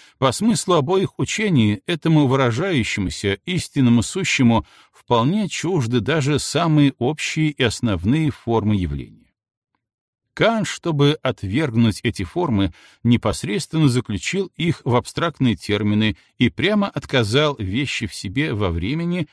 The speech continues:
пространстве и причинности как простых формах явления. Платон же не дошёл до крайнего выражения этой мысли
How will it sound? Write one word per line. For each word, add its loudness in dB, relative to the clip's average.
пространстве -4
и -4
причинности -2
как 0
простых -4
формах -2
явления. -10
Платон 0
же 0
не 0
дошёл 0
до 2
крайнего 0
выражения -2
этой -2
мысли -2